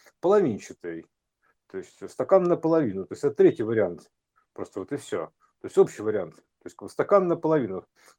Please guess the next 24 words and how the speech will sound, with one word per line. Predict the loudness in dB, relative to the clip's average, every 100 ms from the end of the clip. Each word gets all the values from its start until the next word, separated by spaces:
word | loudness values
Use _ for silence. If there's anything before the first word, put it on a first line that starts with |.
| -18
есть | -10
примерно | -6 -2 0
вот | -2
так | 0 -2 -4 -20
вот | -14 -14 -10
он | -10 -10
трактовать, | -8 -10 -2 -2 -2 -6
э, | -14 -14
как | -10 -10
бы, | -8 -12 _ _ _ _
ну, | -10 -6 -6
какая, | -8 -8 -2 4 4 4
почему | -6 -2 0
мы |
должны | 0 0 -2
выбирать, | 2 2 0
он | -6
полный | 2 6 6 4
или | 0
пустой? | -2 -6 -4 -4 -4 -4 _ _ _ _ _ _
Он | -10 -6 -4
на-, | -2
он | 0 0
наполовину. | 2 2 2 2 -2 -8 -14